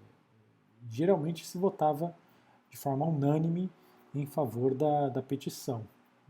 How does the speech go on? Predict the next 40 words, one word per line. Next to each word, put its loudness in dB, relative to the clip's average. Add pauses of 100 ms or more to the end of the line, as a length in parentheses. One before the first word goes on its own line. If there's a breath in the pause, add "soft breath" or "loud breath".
(120)
que -10 (160)
em 4
geral 4
também -2
era -2
contra -4
os -4
interesses -6
da -2
coroa, 0 (180 loud breath)
<laughs> -20
quando -2
eles 2
se -8
reuniam -2
dessa -2
forma. 4 (680)
Então -4
isso -6
foi -8
bastante -2
comum -2
na 2
época 0
final, 0 (1200)
é, -4
do -6
período 0
colonial, -4
como -12
a -8
gente -12
já -6
vai 0
ver -4
no, -12 (500)
no -14
seu -6
devido -2
momento. -8